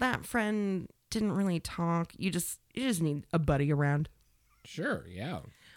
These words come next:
Speaker 1: Well, do I have the friend for you?
Speaker 2: Yay!
Speaker 1: Get on over to, uh, Crumb-, Crumps Creations on
Speaker 2: <laughs>
Speaker 1: Etsy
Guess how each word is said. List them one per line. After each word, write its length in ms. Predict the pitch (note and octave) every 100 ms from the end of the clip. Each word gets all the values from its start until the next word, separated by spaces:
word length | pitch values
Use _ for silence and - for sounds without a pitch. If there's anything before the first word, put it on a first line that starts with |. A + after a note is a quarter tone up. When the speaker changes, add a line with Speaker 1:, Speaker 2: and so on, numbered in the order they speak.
| -
Speaker 1:
Well, 440 | F#3+ G#3 G3+ F#3+ F#3+
do 280 | E3 G#3 A3+
I 160 | B3
have 220 | C#4+ C4 G#3+
the 80 |
friend 400 | B3 - B3 B3+
for 180 | - B3
you? 480 | A#3 A3+ C4 C4 A#3+
Speaker 2:
Yay! 1200 | C#4 C#4 B3+ B3 A#3+ A#3 A#3 A3 G#3+ G3 C#3+ G#2 - A#3+
Speaker 1:
Get 220 | A#3+ D4+ D#4
on 280 | D4+ D4
over 460 | C#4+ D4 D#4+ E4 D#4+
to, 400 | E4 C#4 A#3+ G#3
uh, 120 | G3+ - - _ _ _ _ _
Crumb-, 440 | - D#4 F#4 F4+ E4+ - _ _ _ _ - - - _ _ _ _
Crumps 880 | - G#4+ G4+ - _ - - - - - _ _ -
Creations 1040 | - F4 C#4 C4+ A3+ A#3+ G#3+ F#3+ F#3+ F#3+ -
on 420 | - C#4 C#4 C#4 C4+
Speaker 2:
<laughs> 160 | -
Speaker 1:
Etsy 840 | A#3 B3 G#3+ - A#3+ G#3+ F#3+ F3+